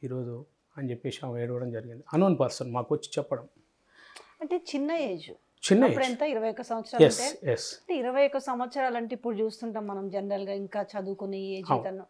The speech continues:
Speaker 1: అవును.
Speaker 2: ఆ మూమెంట్లో తనకు అంతగా అంటే అంత డెప్త్గా పోవాల్సినంత ఇది ఎవరి వల్ల వచ్చిందంటారు అసలు?
Speaker 1: అంటే తనకేందంటే ఈ ఉన్నటువంటి ఉమ్మడి ఆంధ్రప్రదేశ్లో ఉన్నటువంటి ఈ గ్రూప్ వన్, గ్రూప్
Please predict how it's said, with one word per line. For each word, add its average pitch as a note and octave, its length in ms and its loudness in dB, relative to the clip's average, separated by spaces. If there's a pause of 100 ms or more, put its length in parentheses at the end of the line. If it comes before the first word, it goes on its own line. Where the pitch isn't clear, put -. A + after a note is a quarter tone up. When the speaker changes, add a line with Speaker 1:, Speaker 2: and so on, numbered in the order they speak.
(160)
Speaker 1:
అవును. B2+ 220 -6
Speaker 2:
ఆ A3+ 180 0
మూమెంట్లో D#4+ 540 0
తనకు C#4+ 480 -8
అంతగా D#4+ 540 -4 (920)
అంటే B3+ 260 -10
అంత D#4+ 360 0
డెప్త్గా B3+ 500 2
పోవాల్సినంత B3+ 1080 0 (500)
ఇది C4 260 4
ఎవరి C#4+ 320 8
వల్ల D4 220 4
వచ్చిందంటారు G#3 640 -6
అసలు? G3 280 -14 (140)
Speaker 1:
అంటే F#3 380 8
తనకేందంటే F#3+ 1000 6
ఈ F3 260 6
ఉన్నటువంటి F#3 600 8
ఉమ్మడి F3 300 6
ఆంధ్రప్రదేశ్లో E3 540 6
ఉన్నటువంటి D#3 460 4
ఈ C#3+ 400 2
గ్రూప్ C#3+ 320 0
వన్, C#3 340 2
గ్రూప్ C#3 240 4